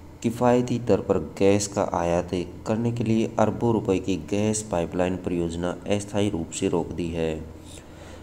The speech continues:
मीडिया में सोमवार को आई एक खबर में ये जानकारी दी गई है। ऐसा लगता है कि उसने अमेरिका के दबाव में ये कदम उठाया है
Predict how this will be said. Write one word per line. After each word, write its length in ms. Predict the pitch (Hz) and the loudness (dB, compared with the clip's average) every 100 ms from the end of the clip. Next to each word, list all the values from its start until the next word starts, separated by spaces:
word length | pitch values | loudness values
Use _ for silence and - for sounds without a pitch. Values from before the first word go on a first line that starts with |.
| - | -2
मीडिया 340 | 113 117 127 135 | 4 6 8 8
में 160 | 135 | 8
सोमवार 420 | 131 123 113 110 107 | 6 4 6 6 4
को 240 | 117 - 92 | 2 2 2
आई 200 | 92 92 | 2 2
एक 180 | - - | -2 -4
खबर 220 | 110 113 | 0 2
में 180 | 113 113 | 2 2
ये 100 | 107 | 0
जानकारी 600 | - 85 82 82 82 85 | 0 0 0 0 -2 0
दी 220 | 92 101 | 2 2
गई 180 | 104 104 | 4 2
है। 320 | 107 98 - | 2 2 2
ऐसा 280 | 90 85 85 | -2 -2 -2
लगता 340 | 85 82 92 | -2 -4 -4
है 120 | 95 | -4
कि 180 | 92 101 | -2 0
उसने 340 | 98 101 101 - | 0 0 -4 -2
अमेरिका 400 | 95 101 104 107 | 0 0 0 -2
के 120 | 101 98 | -4 -2
दबाव 340 | 85 82 82 | 0 0 0
में 140 | 87 | -2
ये 120 | 90 95 | -4 -4
कदम 260 | 92 90 92 | -6 -4 -4
उठाया 340 | - 80 80 | -4 -4 -4
है 380 | 80 78 82 | -4 -6 -6